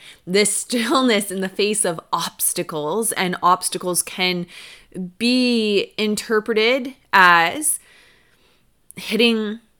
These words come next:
the edges of your comfort zone, hitting the edges of where you are and realizing there's this limitation of resources in where you are now.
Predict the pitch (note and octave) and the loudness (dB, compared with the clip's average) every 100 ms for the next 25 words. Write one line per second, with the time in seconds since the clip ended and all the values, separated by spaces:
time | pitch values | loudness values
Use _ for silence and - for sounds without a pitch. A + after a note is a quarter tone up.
0 | _ _ - - F#3 F3 G3+ G3 F#3 E3+ | _ _ -6 -2 0 0 -2 -2 -6 -12
1 | - - A3 G3 G#3 A3 D4 F#4 F3 C#3+ | -14 -6 -4 -2 -4 -6 -4 -4 -2 -4
2 | E3 G3 A#3 A#3 F3+ G3+ A3+ A3+ F3 F3+ | -4 -2 0 2 2 2 2 0 0 2
3 | G#3 G3+ G#3 - F3 C#4+ A3 E3+ F3+ F#3 | 2 0 -2 0 4 4 4 2 0 0
4 | G#3+ A#3+ G#3 G#3 F#3+ F#3+ G#3 F#3 F#3 G3 | 2 4 2 2 -2 -2 -2 -2 -4 -4
5 | F#3+ G3 G3+ F#3 E3 F3 - D#3+ E3+ D#3 | -6 -6 -6 -6 -4 -4 -2 -2 -2 -4
6 | E3 D#3+ D#3 D#3 D3 C#3+ D3 D#2+ - | -6 -4 -2 -2 -4 -4 -4 -6 -6